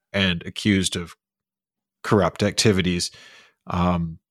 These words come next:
flipping and turning state's evidence before a charge was ever filed." I mean, Monsignor Perlasca, I mean, his own narrative, he's the sort of prosecution star witness.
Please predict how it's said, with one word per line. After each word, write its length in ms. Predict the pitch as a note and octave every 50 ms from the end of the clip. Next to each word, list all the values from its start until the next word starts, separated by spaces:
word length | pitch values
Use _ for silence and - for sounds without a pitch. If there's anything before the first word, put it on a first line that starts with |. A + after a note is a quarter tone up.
| _ _ _ _ _ _
flipping 480 | - - D3 B2+ G#2+ - A2 G2+ F2+
and 100 | F#2+ F#2+ -
turning 260 | - G#2+ F#2 F#2 F2+
state's 320 | - - G2+ F#2+ F#2 -
evidence 380 | G2 F#2+ F2 F2+ F2 F2+ F2+ -
before 400 | - - G#2+ - - B2+ A2+ G#2
a 20 |
charge 280 | F#2+ - A#2 G#2 G2+ F#2
was 120 | F#2 F2+
ever 160 | F#2+ F2 - F2
filed." 500 | - - - F3+ C#3+ G#2+ F2+ D#2+ D#2+ -
I 100 | G#2 G2+
mean, 220 | G#2 G2+ G2 G#2
Monsignor 440 | G#2+ A2+ A2+ G#2+ - - B2+ A#2 G#2+
Perlasca, 680 | - A2 G#2 A#2 A#2+ A#2+ - - - G2 E2+ E2+ F2 _ _ _ _ _ _ _ _ _ _ _ _ _ _ _ _ _ _ _ _ _ _ _ _ -
I 80 | - C3
mean, 400 | B2 A#2 G#2+ A2 - - G#2 - - - -
his 240 | - B2 D3 C#3 B2
own 200 | F#3 G#3+ F#3 C3
narrative, 340 | B2 C#3+ E3 C3 F#2 F2 G2
he's 120 | A2+ A2+
the 80 | A2 G#2+
sort 200 | - - A2+ F#2+
of 120 | G2 -
prosecution 600 | - - G#2 F#2 - G#2+ - - G2 - - G2
star 240 | F2+ - - F#2 F#2
witness. 400 | F2+ F2+ F2 - F2 F2+ F2 -